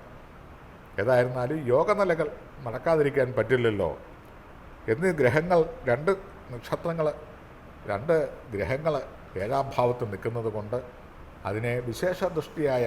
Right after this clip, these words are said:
ചൊവ്വാഗ്രഹം വീക്ഷിക്കുന്നത് കൊണ്ട് അത് ബന്ധം നിലനിൽക്കുന്നതല്ല. അസംതൃപ്തമായി, അശാസ്ത്രീയമായി, അപ്രിയമായി, വിരഹമായി, ഇവയിലേതെങ്കിലും സംഭവിച്ചിരിക്കണം എന്നാണ്.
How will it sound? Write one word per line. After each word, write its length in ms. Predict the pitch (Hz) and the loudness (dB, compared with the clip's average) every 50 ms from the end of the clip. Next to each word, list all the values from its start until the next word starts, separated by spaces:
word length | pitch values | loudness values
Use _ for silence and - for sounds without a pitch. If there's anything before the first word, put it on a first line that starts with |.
| 107 - - | 0 -2 -6
ചൊവ്വാഗ്രഹം 580 | 95 90 117 139 160 156 147 123 113 123 - - - - - - - - - - | -6 -4 -4 -2 -2 -2 -4 -4 -4 -6 -6 -8 -12 -18 -20 -20 -20 -16 -8 -4
വീക്ഷിക്കുന്നത് 640 | 98 107 104 - - - 127 156 143 139 131 135 127 - | -4 -4 -4 -2 -4 -4 -2 -4 -4 -6 -6 -6 -6 -6
കൊണ്ട് 240 | 95 90 85 90 113 127 - - - - - - - - - - - - - - - 85 | -6 -6 -6 -6 -6 -8 -10 -14 -18 -18 -18 -18 -18 -18 -18 -18 -18 -18 -16 -12 -10 -10
അത് 160 | 82 98 95 95 92 98 95 | -8 -8 -8 -10 -8 -4 -2
ബന്ധം 340 | 110 127 156 131 139 147 139 - - - | -2 -2 0 -2 -2 -4 -4 -6 -6 -4
നിലനിൽക്കുന്നതല്ല. 760 | 110 120 147 175 175 175 175 - 147 123 107 90 85 87 90 - - - - - - - - 113 | -2 0 0 0 -2 -2 -2 -2 -2 -2 -2 -4 -6 -6 -8 -10 -12 -14 -16 -18 -12 -8 -6 -4
അസംതൃപ്തമായി, 840 | - - 185 196 180 - 208 - - - 147 123 117 104 104 113 117 117 - - - - - - | -2 0 -2 -2 -2 -2 -4 -2 0 2 2 2 2 2 0 0 -2 -4 -8 -14 -18 -12 -10 -8
അശാസ്ത്രീയമായി, 920 | 87 - 147 147 160 - - - 175 151 135 131 120 113 104 98 98 98 95 95 - - - - - - 117 | -4 -2 0 0 0 0 0 0 0 4 4 4 4 2 0 -2 -2 -2 -4 -6 -10 -14 -18 -20 -6 -4 -2
അപ്രിയമായി, 800 | 110 - - - - 170 156 151 135 120 110 101 101 101 98 95 95 95 - - - - - - - - 107 | -2 -2 -4 -2 0 4 6 6 4 4 2 0 -2 -2 -2 -2 -6 -8 -10 -14 -18 -18 -18 -16 -8 0 2
വിരഹമായി, 560 | 120 135 160 - 127 143 - 85 73 71 - - - - - - - - - - - - - - - 127 | 4 6 6 4 4 2 0 0 -2 -8 -10 -16 -18 -18 -20 -20 -20 -20 -20 -20 -20 -20 -20 -18 -16 -6
ഇവയിലേതെങ്കിലും 800 | 123 151 170 170 165 156 127 120 131 147 147 135 135 139 131 131 123 - - | -2 0 2 4 4 4 6 6 6 6 6 4 0 -2 -4 -4 -4 -6 -8
സംഭവിച്ചിരിക്കണം 720 | 113 113 - 139 131 127 127 135 127 127 120 123 117 117 - - - | -8 -4 -2 0 0 0 0 0 0 0 -2 -4 -6 -6 -8 -10 -10
എന്നാണ്. 260 | 92 87 85 - - | -10 -10 -10 -12 -14